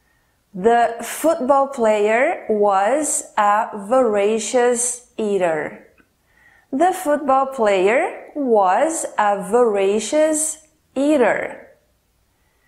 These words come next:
Como sou uma leitora voraz, leio com frequência dois ou três livros por dia. Since I am a voracious reader,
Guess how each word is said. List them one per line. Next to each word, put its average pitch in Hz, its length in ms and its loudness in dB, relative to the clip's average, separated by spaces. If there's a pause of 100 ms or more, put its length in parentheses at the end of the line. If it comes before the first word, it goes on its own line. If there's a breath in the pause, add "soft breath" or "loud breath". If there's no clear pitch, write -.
(320)
Como 349 320 2
sou 247 560 2
uma 240 220 0
leitora 226 640 2
voraz, 220 840 -2 (640)
leio 277 540 2
com 285 240 0
frequência 277 960 0 (460 loud breath)
dois 285 680 0
ou 240 380 -2
três 320 380 0
livros 302 580 0
por 370 400 -2
dia. 208 720 0 (1120)
Since 370 560 -2
I 262 260 2
am 226 300 0
a 214 100 0
voracious 190 840 -2
reader, 185 500 -2